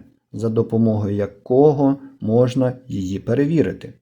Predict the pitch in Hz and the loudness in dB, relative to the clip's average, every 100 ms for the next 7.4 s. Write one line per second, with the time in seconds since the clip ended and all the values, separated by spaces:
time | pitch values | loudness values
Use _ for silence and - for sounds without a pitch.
0 | _ _ - _ _ _ _ _ _ _ | _ _ -20 _ _ _ _ _ _ _
1 | _ _ _ _ _ - 147 170 185 131 | _ _ _ _ _ -6 -4 0 4 4
2 | - - 131 131 120 120 120 113 110 - | 4 0 4 4 4 2 2 2 0 -2
3 | 110 107 120 - 196 208 135 131 123 131 | -4 -2 -6 -2 -2 -2 -4 -4 0 2
4 | 131 127 120 113 113 113 113 160 175 139 | 4 2 0 0 -2 -4 -4 -2 0 -2
5 | 123 123 - 123 127 120 139 151 135 131 | -4 -6 -2 -2 0 2 4 4 4 2
6 | 113 110 127 131 123 120 104 107 113 113 | 0 0 0 2 4 2 2 0 4 2
7 | 107 98 92 | 2 0 -4